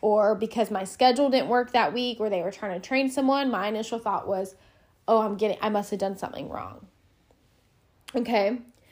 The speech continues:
Moving on to my first job in retail, which is what I really wanted, okay? And I remember, so I've always been told I interview well, which is definitely, I think, something God has given me because I am called to speak.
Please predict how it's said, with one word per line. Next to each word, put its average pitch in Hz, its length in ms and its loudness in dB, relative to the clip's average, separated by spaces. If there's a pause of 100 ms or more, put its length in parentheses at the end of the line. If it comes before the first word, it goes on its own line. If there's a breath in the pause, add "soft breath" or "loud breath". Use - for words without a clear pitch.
(560 loud breath)
Moving 294 420 4
on 269 400 4
to 214 640 2 (120)
my 220 160 0
first 233 280 2
job 226 160 6
in 208 140 -4
retail, 247 460 4
which 220 160 -2
is 220 120 -4
what 196 120 0
I 180 60 0
really 247 680 2
wanted, 202 600 -4
okay? 214 420 0 (680 loud breath)
And 226 480 6 (100)
I 233 120 6
remember, 262 580 4
so 254 160 0
I've 254 180 4
always 277 320 6
been 403 160 -2
told 269 240 2
I 240 120 2
interview 226 420 -2
well, 196 420 -6 (140)
which 233 180 -2
is 226 100 -2
definitely, 226 440 0
I 240 60 -2
think, 233 180 -4
something - 280 -8
God 202 260 -4
has 202 160 -10
given 214 280 -2
me 220 140 -2
because 208 420 -4
I 180 140 -8
am 170 240 -8
called 240 240 -4
to 262 60 -4
speak. 254 440 -8